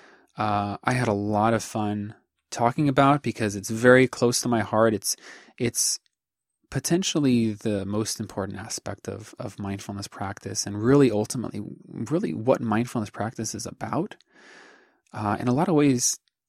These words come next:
what spiritual practice is about, at least, uh, at the, the beginning and, and intermediate levels. So I hope you found a lot of value from it. And, uh, if you enjoyed today's episode,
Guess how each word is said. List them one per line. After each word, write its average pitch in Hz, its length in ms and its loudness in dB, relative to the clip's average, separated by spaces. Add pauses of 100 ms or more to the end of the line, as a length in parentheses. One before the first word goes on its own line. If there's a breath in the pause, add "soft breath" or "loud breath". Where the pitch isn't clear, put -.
what 131 320 0
spiritual - 580 -2 (200)
practice 104 420 -6
is 110 60 -8
about, 101 320 -4
at 110 80 -2
least, 117 360 -4 (520 soft breath)
uh, 98 400 -6 (840)
at 104 220 -6
the, 98 160 -4
the 98 100 -6
beginning 101 440 -10
and, 98 120 -12
and - 480 -14
intermediate 95 560 -8
levels. - 500 -10 (460)
So 110 320 4
I - 100 -6
hope 123 160 2
you 147 80 4
found 135 260 0
a 131 40 4
lot 123 160 6
of 123 60 2
value 120 320 4
from 143 240 0
it. - 100 -6 (760 loud breath)
And, 110 400 2
uh, 104 220 2
if - 160 -2
you 131 100 6
enjoyed 127 520 2
today's 123 280 -2
episode, 160 520 -4